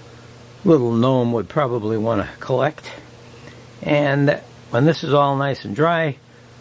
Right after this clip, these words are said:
we'll, uh, put the finishing touches on it, and we'll see how she ends up looking.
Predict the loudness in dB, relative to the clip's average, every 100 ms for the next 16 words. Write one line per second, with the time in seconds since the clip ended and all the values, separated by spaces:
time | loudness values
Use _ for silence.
0 | -20 -6 2 4 4 2 0 -4 -4 -2
1 | -2 -4 -8 -16 -20 -20 -20 -16 -8 -6
2 | -2 -2 -4 -12 -20 -20 -20 -20 -20 -20
3 | -2 0 0 -2 -4 -4 -6 -2 0 0
4 | 2 0 -2 -6 -20 -20 -20 -20 -20 -20
5 | -20 -14 -8 -6 -6 -6 -2 0 -2 -2
6 | -2 0 0 0 0 -2 -4